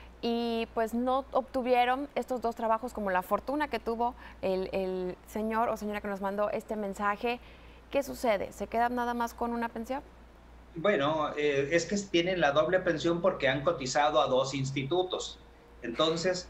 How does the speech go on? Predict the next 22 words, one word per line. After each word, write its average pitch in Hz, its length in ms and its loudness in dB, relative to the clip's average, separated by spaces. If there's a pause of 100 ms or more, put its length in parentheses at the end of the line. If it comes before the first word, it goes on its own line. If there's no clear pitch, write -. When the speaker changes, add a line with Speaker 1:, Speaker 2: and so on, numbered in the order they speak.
(120)
Speaker 2:
si 151 260 0
alguien 175 380 2
solamente 170 580 2
cotizó 139 560 -2
al 135 160 2
issste 147 240 -2
durante 110 400 0
toda 143 260 2
su 135 140 -4
vida 131 240 2
laboral, 135 540 2 (240)
evidentemente 170 880 0
que 143 100 0
la 131 180 0
pensión 139 400 -2
que 143 120 -2
le 117 80 -2
va 131 120 2
a 139 80 -2
corresponder 131 680 -2
es 127 220 -4
únicamente 147 800 -2